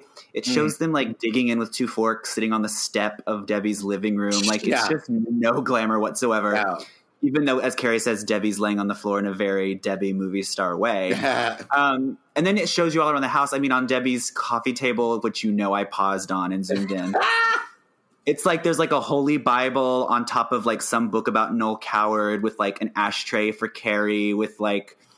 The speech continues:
Speaker 1: you know, a bottle of Listerine or whatever. It's, I mean, I'm sure Debbie, like, cleaned up or whatever before they came over, but it really is just a glimpse into who they were and, um,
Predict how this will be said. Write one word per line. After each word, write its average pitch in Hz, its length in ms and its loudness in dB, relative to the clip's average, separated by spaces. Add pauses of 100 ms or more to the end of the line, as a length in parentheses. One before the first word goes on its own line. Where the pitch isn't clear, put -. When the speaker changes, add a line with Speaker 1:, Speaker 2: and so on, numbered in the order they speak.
(340)
Speaker 1:
you 117 180 2
know, 107 280 2
a 110 100 -2
bottle 107 420 0
of 101 120 -4
Listerine 107 800 0
or 107 80 0
whatever. 107 420 0
It's, - 160 -12
I 135 120 0
mean, 156 140 0
I'm 156 80 -2
sure 175 180 -4
Debbie, 107 340 0
like, 95 300 -6
cleaned 104 460 -2
up 107 160 -2
or 110 40 0
whatever 104 220 -2
before 104 260 -4
they 110 100 -2
came 117 200 -4
over, 123 240 -2
but 117 140 -2
it 123 100 -2
really 143 580 -2
is 107 340 -2
just - 180 -8
a 98 60 -6
glimpse 98 560 -6
into 98 280 -6
who 113 160 -6
they 104 160 -2
were 98 360 -2
and, 95 180 -4 (460)
um, 98 560 -2